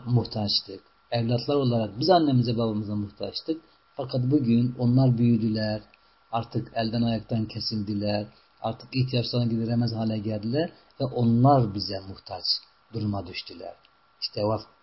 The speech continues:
yani bu onu ifade ediyor. İşte biz de bu duruma düşmüş olan annemize, bu duruma düşmüş olan babamıza çok fazla bağlılık göstereceğiz. Onlara çok fazla merhamet göstereceğiz. Bundan dolayı da, e, kanatlarımızı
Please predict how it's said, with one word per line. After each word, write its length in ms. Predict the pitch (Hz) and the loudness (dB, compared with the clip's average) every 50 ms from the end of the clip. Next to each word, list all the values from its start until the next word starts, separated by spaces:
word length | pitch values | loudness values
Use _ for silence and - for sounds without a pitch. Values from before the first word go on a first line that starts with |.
| - - _ _ _ _ _ - | -20 -20 _ _ _ _ _ -8
yani 300 | 113 110 107 101 107 - - - 110 101 104 | -6 -4 -2 -2 -4 -4 -6 -10 -8 -4 -4
bu 60 | 117 | -2
onu 220 | 113 123 123 123 | 4 6 8 10
ifade 500 | 123 120 117 - 107 98 95 92 98 95 | 10 8 6 4 -2 -2 -2 -4 -6 -8
ediyor. 240 | 92 87 95 98 95 - _ _ _ _ _ _ - | -10 -12 -16 -20 -20 -20 _ _ _ _ _ _ -2
İşte 380 | 131 - - 139 127 117 117 | -2 -2 0 0 0 0 2
biz 200 | 147 185 165 127 | 0 0 0 0
de 240 | 123 135 147 165 160 - - - | 0 2 2 2 0 -2 -4 0
bu 120 | - 202 185 | 2 4 6
duruma 400 | 214 190 165 135 135 120 110 113 | 8 8 8 6 6 4 4 2
düşmüş 340 | 131 127 131 139 127 127 117 | 2 0 0 -2 -4 -4 -2
olan 280 | 123 120 113 113 110 - | 0 0 0 0 -2 -2
annemize, 720 | 127 135 135 127 120 113 113 107 98 98 101 101 101 104 - _ _ _ _ _ _ - 127 | 0 2 4 4 4 4 2 0 -2 -4 -6 -6 -8 -8 -10 _ _ _ _ _ _ -4 -2
bu 120 | 156 156 | 0 4
duruma 260 | 170 165 156 147 131 | 4 6 6 6 6
düşmüş 180 | 127 127 - - | 4 2 2 0
olan 180 | 123 117 113 107 | 0 0 0 0
babamıza 680 | 113 110 110 107 104 107 104 104 113 120 131 147 160 - - - _ _ _ _ - | -2 -2 -2 -2 -4 -4 -2 -2 -2 0 0 -2 -4 -6 -12 -20 _ _ _ _ -8
çok 240 | - - 156 151 - | -4 -2 -2 -2 -2
fazla 420 | - 123 110 98 95 101 101 95 | -2 -2 -2 -2 -4 -6 -4 -2
bağlılık 480 | 98 104 101 101 101 104 101 101 101 - | 0 0 0 0 0 -2 -2 -4 -4 -4
göstereceğiz. 680 | 110 113 - - 131 127 127 123 120 139 139 143 147 147 - _ _ _ _ _ _ _ - | -6 -6 -4 -2 0 0 0 0 0 -2 -4 -4 -6 -8 -12 _ _ _ _ _ _ _ -4
Onlara 300 | 113 113 113 110 110 107 | -2 -2 -2 -2 -4 -6
çok 200 | - - 135 131 | -6 -6 -6 -4
fazla 300 | - 123 117 101 110 104 | -4 -4 -2 -2 0 -2
merhamet 520 | 101 104 104 101 101 101 101 101 98 98 - _ _ _ _ _ - | 0 -2 -2 -4 -4 -6 -6 -6 -8 -10 -12 _ _ _ _ _ -4
göstereceğiz. 640 | 123 120 127 - 135 135 135 127 139 151 156 160 160 - - _ _ _ _ - | -4 -2 -2 -2 -2 -2 0 2 2 2 2 0 -2 -8 -14 _ _ _ _ 0
Bundan 400 | 113 123 127 131 151 165 165 139 | 4 6 8 8 8 6 6 4
dolayı 360 | 113 104 101 98 95 92 87 | 2 2 0 0 -4 -6 -6
da, 500 | - 98 107 117 135 151 165 180 196 202 - _ _ _ _ _ _ _ _ _ _ - | -4 -2 0 2 2 2 0 0 -2 -4 -6 _ _ _ _ _ _ _ _ _ _ -14
e, 100 | 110 104 | -12 -8
kanatlarımızı 1160 | - - 135 135 127 123 - 110 107 98 101 92 92 92 - - 113 120 131 143 156 165 170 | -4 0 4 4 4 4 2 0 -4 -4 -6 -8 -10 -12 -10 -4 -2 0 2 2 0 0 -4